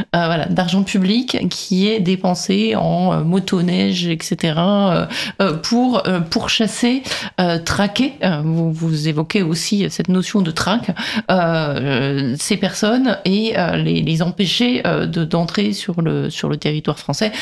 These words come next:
parfois à de nombreuses reprises. Quand je dis de nombreuses reprises, ça veut dire qu'une personne a pu essayer parfois de passer quarante fois. Euh, alors, peut-être pas la frontière française, mais vous évoquez les autres frontières, notamment celle croate, euh, qui, euh, dont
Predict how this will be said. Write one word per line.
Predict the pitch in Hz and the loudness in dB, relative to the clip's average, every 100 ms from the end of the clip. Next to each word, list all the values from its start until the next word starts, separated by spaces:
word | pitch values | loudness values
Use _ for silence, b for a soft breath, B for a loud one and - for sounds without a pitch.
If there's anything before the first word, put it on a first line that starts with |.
| B - | B -4
parfois | 208 - 247 254 269 | -2 0 0 0 0
à | 202 202 196 - | 0 0 0 -2
de | 175 156 202 | -2 0 2
nombreuses | 196 214 202 208 180 | 4 4 2 2 0
reprises. | 185 - 247 277 277 | -4 -2 0 0 -2
Quand | - 190 | -2 -2
je | 190 | 0
dis | 180 175 208 | -2 0 0
de | 190 185 | 2 0
nombreuses | 185 190 180 180 - - | 2 2 2 -4 -6 -6
reprises, | 147 180 - 254 | -4 -2 0 -2
ça | - | 0
veut | 185 | 0
dire | 202 - | -2 -2
qu'une | 190 180 | 0 0
personne | 175 165 - 233 247 247 B B | 0 -4 0 2 2 0 B B
a | 180 | -2
pu | 170 - | -2 0
essayer | 226 214 185 196 | 0 0 -2 0
parfois | 185 - 208 | -2 -2 0
de | 185 | 0
passer | 180 170 220 220 - | -2 -2 -2 -4 -4
quarante | 190 175 196 | 0 2 0
fois. | - 269 - B B 214 | 0 -2 -2 B B -2
Euh, | 185 165 170 | 0 2 2
alors, | - 170 139 - 240 | 0 0 -2 -10 -4
peut-être | 175 | -4
pas | 165 180 | 0 -2
la | |
frontière | 165 170 170 | 0 -2 -2
française, | 170 175 214 202 | -4 -2 0 2
mais | 170 | 0
vous | 160 160 | 0 -2
évoquez | 170 170 175 - | 0 0 0 0
les | 190 180 175 | 2 2 2
autres | 226 220 | 2 0
frontières, | 175 - 190 220 | -2 0 2 2
notamment | 190 165 180 180 | 0 0 2 2
celle | 190 180 160 | 0 -2 -2
croate, | - 175 180 226 - B B 240 190 | 0 2 2 0 -4 B B 0 2
euh, | 185 147 | 0 2
qui, | 190 - 208 196 180 | 0 -2 0 2 2
euh, | 165 | 2
dont | 165 | 0